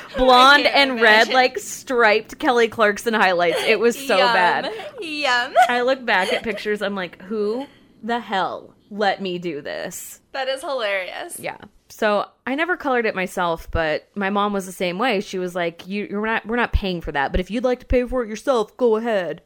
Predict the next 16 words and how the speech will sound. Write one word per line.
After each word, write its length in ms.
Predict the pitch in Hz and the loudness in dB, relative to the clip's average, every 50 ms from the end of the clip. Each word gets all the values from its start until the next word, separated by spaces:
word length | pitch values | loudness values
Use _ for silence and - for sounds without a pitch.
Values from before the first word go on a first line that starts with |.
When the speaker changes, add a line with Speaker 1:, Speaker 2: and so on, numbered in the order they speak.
| _ _ _ | _ _ _
Speaker 1:
So 340 | - - - 254 240 233 226 - | -20 -8 -6 -4 -2 -2 -2 -4
as 120 | 226 220 - | -6 -8 -10
soon 240 | - - 233 226 226 | -14 -14 -12 -10 -10
as, 160 | 240 262 262 | -10 -8 -8
like, 160 | 262 254 254 | -8 -8 -6
I 100 | 254 233 | -8 -8
moved 680 | 226 226 214 208 202 196 196 196 196 202 214 254 _ - - - | -8 -10 -12 -12 -12 -10 -10 -10 -10 -12 -14 -16 _ -18 -12 -10
out 160 | 190 190 196 | -8 -8 -8
of 40 | 208 | -10
my 120 | 220 220 | -10 -10
parents' 260 | 226 220 202 202 214 | -10 -10 -12 -12 -12
house 300 | - 196 175 170 175 - - - _ _ _ _ | -10 -10 -8 -8 -10 -10 -14 -16 _ _ _ _
and 400 | 208 202 202 196 190 190 180 - _ _ | -12 -10 -10 -10 -12 -12 -16 -20 _ _
went 160 | - 190 175 - | -20 -18 -18 -18
to 60 | - | -14
college, 500 | - 214 190 180 180 180 180 180 - | -10 -8 -6 -6 -6 -8 -10 -12 -16